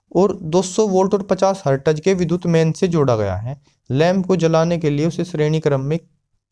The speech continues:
जुड़े आवश्यक संधारित्र की धारिता ज्ञात कीजिए। तो देखो ये कुछ ऐसा सिस्टम है मेरी जान, बता देता हूँ यार, थोड़ा सा हिंट दूंगा लेकिन करना खुद पड़ेगा। ये आर है,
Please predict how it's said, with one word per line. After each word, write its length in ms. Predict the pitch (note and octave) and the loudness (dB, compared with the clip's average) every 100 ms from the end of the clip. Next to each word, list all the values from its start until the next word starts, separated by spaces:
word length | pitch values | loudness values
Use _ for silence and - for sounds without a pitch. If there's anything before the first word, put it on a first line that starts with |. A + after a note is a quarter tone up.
| D3+ | -2
जुड़े 300 | C#3+ D3+ D#3 | 2 2 2
आवश्यक 420 | C#3+ C3+ B2+ D#3+ | 2 0 -2 -4
संधारित्र 580 | - D3 B2 B2+ C3+ C#3+ | -2 -2 0 0 -2 -4
की 100 | D3 | -4
धारिता 440 | C#3 A2+ A2+ A#2 D#3 | -4 -4 -4 -2 0
ज्ञात 280 | C3+ G#2 - | 2 0 -2
कीजिए। 300 | G#2 - G2+ - _ - - - - _ | -10 -8 -10 -12 _ -20 -20 -20 -20 _
तो 220 | F#3 F#3 F3+ | 0 2 2
देखो 360 | D#3+ - D#3 | 0 0 0
ये 280 | D#3+ E3 F3+ F3+ - _ _ _ - _ _ _ _ _ - _ _ _ _ - - _ _ _ - - | 2 2 2 0 -10 _ _ _ -20 _ _ _ _ _ -20 _ _ _ _ -14 -14 _ _ _ -20 -6
कुछ 200 | E3+ - | -6 -2
ऐसा 260 | D3 C#3+ D#3 | -2 0 -4
सिस्टम 420 | D3 C#3 C3+ B2 | -4 -8 -6 -4
है 60 | A#2+ | -4
मेरी 160 | B2 | -6
जान, 200 | B2 A#2+ A#2+ - - | -6 -8 -12 -18 -8
बता 280 | C3+ C#3+ E3 | -6 -4 -4
देता 280 | B2 G#2+ F#2 | -6 -10 -10
हूँ 80 | G#2 | -10
यार, 80 | A#2 | -10
थोड़ा 240 | - D#3 F3 | -6 -2 0
सा 120 | F3 | 0
हिंट 200 | D#3 D3+ | -2 -4
दूंगा 260 | A#2+ A#2 | -6 -6
लेकिन 240 | B2 C3+ C#3+ | -6 -6 -6
करना 380 | C#3 C#3 C#3+ C#3+ | -6 -6 -4 -6
खुद 200 | C#3+ - - | -8 -12 -14
पड़ेगा। 280 | - - _ _ _ _ _ _ _ _ | -14 -16 _ _ _ _ _ _ _ _
ये 240 | D3+ E3 - | -2 0 0
आर 220 | C3+ D3 D3 | 0 2 0
है, 300 | E3 F3 | -2 -4